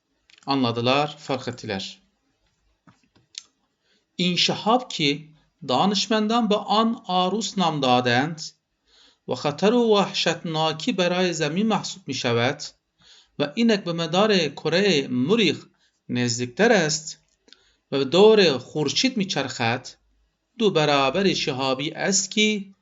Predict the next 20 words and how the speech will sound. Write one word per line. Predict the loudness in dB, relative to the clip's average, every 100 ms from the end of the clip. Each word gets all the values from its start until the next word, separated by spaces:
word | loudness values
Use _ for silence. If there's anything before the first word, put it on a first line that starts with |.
| _ _ _ _ _ _ _ _
شصت | -4 2 2 0
و |
پنج | 0 0 2
میلیون | 0 0 0
سال | 0 2 0 -2
پیش | -2 0 0 -2
به | -6
زمین | -4 0 0 0 0 0
برخورد | 0 -2 -2 -4 -4
کرد | 0 2 2 -4 -16 _ _ _ -20 _ -8
و | -2
سبب | 0 2 4
نابودی | 4 4 0 0 0 -2 -2 -2
دینازورها | -4 -4 -2 -2 -2 -4 -2 2 2 2 -4 _ _ -10
و | -8
بسیاری | -2 0 2 2 2
دیگر | 0 0 0
از | -2 -8 -6
گونه‌های | -6 -6 -4 -2 0
حیاتی | 0 0 0 -2 0 0 -2